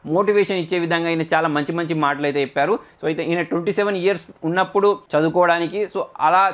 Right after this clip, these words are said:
చదువుకోవడానికి వచ్చినప్పుడు వాళ్ళ నా-, వాళ్ళ డాడీకి సంబంధించిన శాలరీ, వన్ ఇయర్ శాలరీ ఏదైతే ఉంటుందో దాన్ని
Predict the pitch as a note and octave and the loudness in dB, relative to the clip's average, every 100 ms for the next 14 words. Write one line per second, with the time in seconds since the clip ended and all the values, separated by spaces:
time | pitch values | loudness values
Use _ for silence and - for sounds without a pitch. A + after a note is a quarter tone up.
0 | E3+ F3 G3+ G#3+ G#3 F#3 G3 G3 G3 G3+ | 0 2 2 2 0 -4 -2 -4 -4 2
1 | A3 A3 D#3 D#3 F3 F3 C#3+ D3 D#3 C#3 | 4 4 2 2 4 0 0 0 0 2
2 | D#3 C3+ C#3+ G3 G#3+ G#3 G3 G3+ F3+ E3 | 0 2 2 2 -2 -2 -2 -2 -4 0
3 | D#3+ F#3+ F#3+ A#2+ A#2+ F3+ G3 F#3+ A3 G#3+ | 2 2 0 -2 -2 0 0 2 0 2
4 | G3+ F#3+ G3 G3 F#3+ F#3+ F3+ F#3+ E3+ C#3 | 2 2 2 0 -2 -4 -6 -6 -4 0
5 | C#3+ E3+ F#3+ G3 F3 | 2 2 2 0 -2